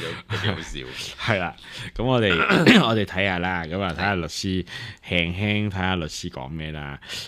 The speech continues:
Speaker 2: 佢話，如果事件，佢話律師呢，就向星島表示啦，
Speaker 1: 啊。
Speaker 2: 佢話呢，事件關鍵呢，在於呢，係咪真？唔係，佢唔係咁講嘅。<laughs> 事件呢，關鍵呢，在於呢，黃金嘅擁有權啊。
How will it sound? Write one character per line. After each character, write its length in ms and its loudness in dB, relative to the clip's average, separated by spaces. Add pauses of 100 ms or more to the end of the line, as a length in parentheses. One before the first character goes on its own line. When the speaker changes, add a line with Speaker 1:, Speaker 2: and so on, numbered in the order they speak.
Speaker 2:
佢 100 2
話， 420 4 (320)
如 100 -2
果 100 4
事 300 -2
件， 320 -2 (200)
佢 80 -6
話 300 0 (300)
律 100 -4
師 380 0
呢， 100 2
就 140 -2
向 260 -2
星 280 -4
島 160 -4
表 220 -8
示 280 -10
啦， 100 -12
Speaker 1:
啊。 100 -12
Speaker 2:
佢 100 -4
話 180 -2
呢， 180 -2
事 200 -4
件 260 -4
關 360 2 (140)
鍵 260 -8
呢， 200 -4
在 100 -10 (100)
於 200 -10
呢， 100 -6 (420)
係 80 -10
咪 100 -8
真？ 240 0
唔 360 -8
係， 140 -2
佢 80 0
唔 60 0
係 160 4
咁 100 4
講 180 4
嘅。 840 2
<laughs> 0 -
事 180 2
件 180 8
呢， 140 10 (300)
關 260 6
鍵 160 2
呢， 140 4
在 180 2
於 180 0
呢， 100 4 (280)
黃 280 4
金 140 8
嘅 180 6
擁 220 6
有 160 8 (100)
權 180 -2
啊。 100 -6